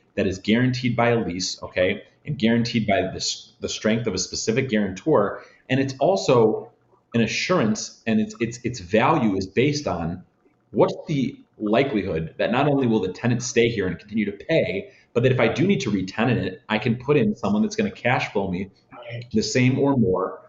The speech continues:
Speaker 1: with the same relative security and guarantee. And without looking at demographics and population densities and traffic counts, et cetera, et cetera, I can't know that.
Speaker 2: Yeah, so, um, I'm gonna dissect what you just said for a minute.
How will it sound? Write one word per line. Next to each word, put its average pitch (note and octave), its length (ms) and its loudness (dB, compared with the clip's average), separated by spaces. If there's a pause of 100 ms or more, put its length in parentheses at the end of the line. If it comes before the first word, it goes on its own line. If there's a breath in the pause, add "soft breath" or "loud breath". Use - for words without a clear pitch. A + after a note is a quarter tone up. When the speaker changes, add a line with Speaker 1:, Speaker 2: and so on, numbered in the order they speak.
(100)
Speaker 1:
with A2+ 120 2
the C3 60 0
same A#2 260 2
relative G2 380 -2
security F2+ 480 0
and F2+ 140 -8
guarantee. F2 680 -4 (220 loud breath)
And - 80 0
without C3 320 2
looking C3 260 2
at - 140 -4
demographics A2+ 800 0
and F#2 160 -10
population A2 520 0
densities G#2 420 -2
and F2 120 -8
traffic B2 440 -2
counts, F2 300 -10 (280 soft breath)
et - 100 -2
cetera, G#2 300 2
et - 80 -8
cetera, A#2 500 0
I B2 200 2
can't A2 520 -4
know E2 200 -6
that. - 320 -12 (2750 soft breath)
Speaker 2:
Yeah, D#3 280 6
so, D#3 760 4 (180)
um, C#3 540 2 (140)
I'm D#3+ 100 2
gonna E3 140 4
dissect D3 560 2
what C#3+ 160 2
you C#3+ 60 -10
just C3 240 -4
said C3+ 240 -2
for A#2+ 100 -6
a - 20 -6
minute. G2+ 320 -10